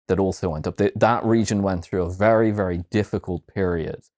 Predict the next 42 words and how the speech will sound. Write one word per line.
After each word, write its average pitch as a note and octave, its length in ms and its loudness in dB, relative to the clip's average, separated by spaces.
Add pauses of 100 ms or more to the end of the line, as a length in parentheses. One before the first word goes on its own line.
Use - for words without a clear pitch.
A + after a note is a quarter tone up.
(300)
and F#2 120 2
that F#2 80 0
it E2+ 140 -4
bounced E2+ 380 -4
back. E2+ 400 0
Now, F#2 280 -2
uh, F2+ 100 0 (220)
that's G2+ 360 -2
a - 20 -2
huge B2 340 2
debate, D#2+ 360 -2
whatever, F2 400 2
but - 200 0
I'm C3+ 200 2
just D3 240 -2
saying F2+ 380 -2 (500)
fam-, A2 260 2
the G#2 140 0
marriage G#2+ 300 4
rate G2 180 0
doubled. E2 280 -2
I've G2 200 2
not G#2+ 200 -2
seen G2+ 200 -6 (160)
any D#3 340 0
single A#2+ 380 0
person F2+ 560 -4 (340)
who G#2 320 2
denies F#2 560 2
that F2+ 140 -6
the F2+ 80 -4
marriage F#2 320 -2
rate F#2 160 0
in F2 60 -4
Hungary E2 360 -4
doubled D#2+ 420 -6
because E2 760 -4 (420)
of D#2+ 240 -2
the - 80 -12
family D2+ 380 -4
policy - 420 -10
system - 400 -20